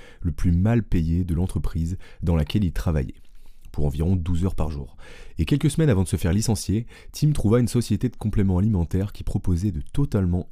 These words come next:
externaliser la vente de leurs produits, un genre de dropshipping, euh, en, dans les années deux mille. Tim n'aurait donc plus qu'à créer un site web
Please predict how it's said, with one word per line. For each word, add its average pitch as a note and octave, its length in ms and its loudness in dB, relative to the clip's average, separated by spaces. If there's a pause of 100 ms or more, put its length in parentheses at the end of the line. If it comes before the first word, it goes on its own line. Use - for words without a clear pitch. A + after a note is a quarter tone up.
externaliser F2 840 -2 (260)
la D2+ 80 2
vente F2+ 320 2
de E2 80 2
leurs E2+ 140 -2
produits, C2 340 -4 (320)
un D#2 80 0
genre G2 220 0
de D#2 100 0
dropshipping, F#2 760 -2
euh, D2+ 220 -2
en, - 180 -10
dans D#2 120 -4
les D2+ 180 0
années F2+ 160 2
deux F2 120 0
mille. C2+ 220 -4 (720)
Tim - 140 2
n'aurait G2+ 220 4
donc G2 180 2
plus - 160 4
qu'à D#2 160 0
créer G#2+ 300 2
un D#2+ 100 2
site - 240 -2
web G2+ 220 2